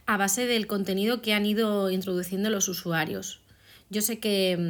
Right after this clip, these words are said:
mm, que muchas personas piensan, "Bueno, es que Ravelry es gratuito, entonces, por lo tanto, si,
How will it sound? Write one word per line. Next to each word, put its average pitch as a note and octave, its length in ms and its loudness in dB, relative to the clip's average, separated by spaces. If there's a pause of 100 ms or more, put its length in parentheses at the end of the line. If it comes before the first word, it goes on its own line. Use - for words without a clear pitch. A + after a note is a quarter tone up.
(140)
mm, - 20 -18
que F#3+ 100 -6
muchas F#3+ 240 -4
personas B3+ 360 -2
piensan, G#3 380 -2
"Bueno, F#3+ 280 -2
es - 140 -2
que C#4 240 -2
Ravelry A3+ 400 0
es B3+ 120 -2
gratuito, G#3+ 640 0 (300)
entonces, A3 300 -2
por A3+ 140 -6
lo G3 120 0
tanto, G3 300 0
si, F#3 600 0